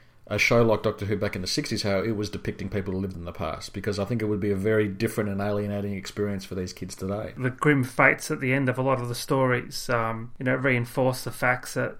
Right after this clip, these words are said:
Speaker 2: history happens regardless of any interference from the outside, and reinforces the Doctor's point that in the Aztecs, you can't rewrite history,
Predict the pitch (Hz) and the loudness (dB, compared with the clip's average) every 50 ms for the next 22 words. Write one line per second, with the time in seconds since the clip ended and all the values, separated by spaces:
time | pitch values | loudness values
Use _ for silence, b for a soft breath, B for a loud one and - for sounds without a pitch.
0 | - - - - 185 185 - - 156 147 135 123 139 156 160 - 123 117 117 131 | -12 -10 -4 0 0 0 0 2 2 2 4 6 6 4 4 2 -2 -2 -2 -4
1 | 135 - - - - 143 139 - 143 143 143 135 143 143 - - 147 139 127 143 | -4 -6 -8 -8 -6 -2 2 4 4 4 4 2 0 -2 -2 -2 -2 0 2 0
2 | 143 139 139 143 135 - 139 127 - 185 214 196 135 - - - - - - - | 0 0 -2 -4 -4 -6 -8 -6 -4 -2 -2 -2 -4 -6 -8 -14 -14 -12 -6 -4
3 | 139 135 139 135 131 127 - - - - 185 202 160 127 - 139 139 147 156 156 | 0 0 2 2 2 2 0 -2 -2 -2 0 0 0 -2 -2 0 2 2 2 2
4 | 156 - 160 160 156 156 - 135 139 127 131 147 143 139 - 147 - - - 165 | 2 2 4 4 4 2 0 -2 -2 0 2 2 2 2 0 -4 -4 -2 0 2
5 | 151 - - 139 - - - - - - - - 202 185 151 135 135 151 160 160 | 2 4 4 2 0 0 -4 -12 -16 -18 -10 -4 -2 0 2 4 4 2 2 0
6 | - 151 135 - - - - 156 156 165 156 151 143 151 147 131 131 160 151 - | -2 -4 -6 -6 -8 -4 -2 0 0 2 2 2 2 2 2 0 0 -2 -4 -2
7 | - 151 147 170 | 0 0 0 0